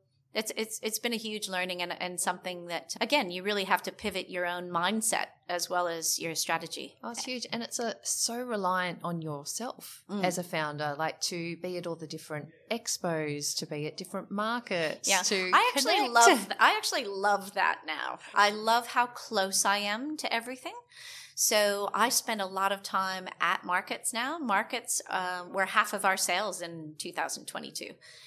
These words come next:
Speaker 1: So markets and, and direct to consumer online is the bulk of the Tannica business right now. We're just now readying ourselves to, uh, jump back into the on-trade and the off-trade, which is the wholesale market next year.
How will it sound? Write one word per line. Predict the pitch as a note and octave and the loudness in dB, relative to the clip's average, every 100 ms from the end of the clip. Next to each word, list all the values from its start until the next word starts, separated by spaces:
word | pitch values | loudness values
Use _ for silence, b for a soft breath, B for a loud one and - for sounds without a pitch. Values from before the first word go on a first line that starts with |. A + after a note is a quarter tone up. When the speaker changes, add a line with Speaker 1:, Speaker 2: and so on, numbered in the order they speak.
| B | B
Speaker 1:
So | - G3 | 0 2
markets | F#3 F#3+ A3 B3 - | 4 2 2 -2 -4
and, | F#3 F#3 | -6 -8
and | E3+ F3+ F3+ | -8 -8 -4
direct | F#3 F#3 | -4 -4
to | |
consumer | - F3+ - F3+ F3 | -8 -6 -6 -4 -4
online | E3+ F3 E3+ F3 F3 | -4 -2 -2 -2 -2
is | D#3+ | -4
the | - | -4
bulk | E3 F3 F3 | -2 -4 -4
of | E3 | -6
the | E3 | -6
Tannica | E3 G3+ F3 F3+ | -4 -4 -4 -4
business | F3 E3 G3+ - | -6 -6 -6 -2
right | G3 - | -2 -2
now. | G#3 F4+ - _ B B _ | -4 -6 -12 _ B B _
We're | F#3+ | -6
just | F#3+ G3 - | 2 2 2
now | G3 F3+ F3 | 0 0 0
readying | F3 F3 F3 E3+ | -2 -2 -6 -6
ourselves | E3 - F3 E3+ E3 - - | -4 0 0 -2 -4 -4 -4
to, | F#3+ F3 E3+ E3+ E3+ B B B B | -4 -6 -8 -12 -14 B B B B
uh, | E3+ E3 | -2 -2
jump | D#3+ F3+ E3+ - | 0 0 0 0
back | E3+ E3 | -2 -2
into | F#3 F3 E3 F3+ E3+ E3 E3 | -6 -4 -4 -2 -2 -4 -6
the | F3+ | -4
on-trade | E3+ E3 E3 F3 E3+ | -4 -4 -4 -4 -4
and | E3+ | -6
the | E3 | -4
off-trade, | A3 - - A#3+ C#4+ | -4 -2 0 0 0
which | A3+ G3 | -4 -8
is | E3 | -6
the | - | -6
wholesale | E3 E3 - E3+ | -4 -4 -4 -4
market | D#3+ D#3 D#3+ A#3+ - - | -2 -4 -4 -8 -10 -12
next | F3+ - - | -8 -6 -4
year. | F3+ E4 | -2 -4